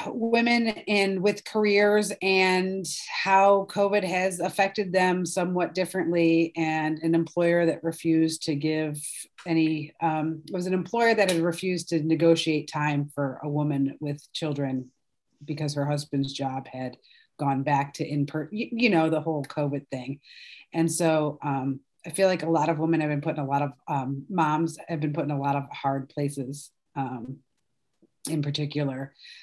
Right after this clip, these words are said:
the last, um, few months. And, and so maybe a shout out to them too. Not maybe, definitely a shout out to them too.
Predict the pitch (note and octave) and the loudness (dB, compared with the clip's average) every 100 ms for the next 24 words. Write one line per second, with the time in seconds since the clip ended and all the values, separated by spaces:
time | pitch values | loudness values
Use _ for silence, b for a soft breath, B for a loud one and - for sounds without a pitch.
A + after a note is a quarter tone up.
0 | B D3+ C3+ C3 C#3 - B2+ A#2 - B2+ | B -6 -4 -6 -8 -10 -10 -10 -12 -14
1 | - - D3+ C3+ B2 B2+ B2+ B2+ B2 _ | -12 -4 -2 -2 -4 -8 -8 -8 -8 _
2 | - B2 B2+ C3 B2+ D3 C3+ B2+ A#2+ - | -14 -12 -10 -10 -8 -6 -4 -6 -10 -12
3 | B2 - A2 A#2 B2+ B2+ B2 - _ _ | -14 -16 -16 -14 -12 -10 -12 -14 _ _
4 | _ _ _ _ F3 F#3 E3+ D3 C#3+ C#3+ | _ _ _ _ 0 2 2 0 -2 2
5 | F#3+ - B2+ C3+ C3+ - C3+ B2+ - B2+ | 2 2 -4 -4 -6 -4 -4 -6 -8 -12
6 | B2+ C#3+ B2+ - | -12 -12 -16 -14